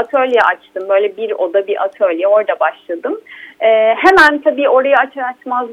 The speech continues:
böyle bir şeyler üretmeye başlamadım. Aslında, e, bir yıl boyunca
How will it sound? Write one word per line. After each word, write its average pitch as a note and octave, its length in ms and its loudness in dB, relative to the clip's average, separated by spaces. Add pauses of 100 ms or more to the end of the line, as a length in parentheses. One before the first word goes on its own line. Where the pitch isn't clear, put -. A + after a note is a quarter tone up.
böyle A3 220 -2
bir A3 60 -16
şeyler A#3+ 360 2
üretmeye A#3 540 -2
başlamadım. G#3+ 600 -4
Aslında, A3+ 680 -4 (480)
e, - 20 6 (600)
bir C#4+ 200 2
yıl C#4 320 0
boyunca G3+ 460 0